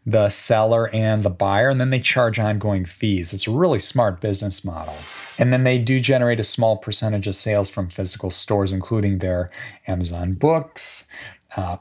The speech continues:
Amazon Four Star, and Amazon Go. I also wanna point out that Amazon has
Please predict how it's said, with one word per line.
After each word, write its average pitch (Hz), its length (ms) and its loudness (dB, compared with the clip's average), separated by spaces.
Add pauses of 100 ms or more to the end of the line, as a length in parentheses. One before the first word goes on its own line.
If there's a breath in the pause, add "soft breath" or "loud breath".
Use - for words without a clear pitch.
Amazon 107 400 2
Four 123 280 0
Star, 113 320 2
and 107 100 -2
Amazon 95 600 -2 (160)
Go. 82 360 -2 (400 loud breath)
I 117 80 2
also 165 220 2
wanna 156 140 4
point 135 380 0
out 127 180 2
that 123 100 0
Amazon 156 460 2
has 120 640 0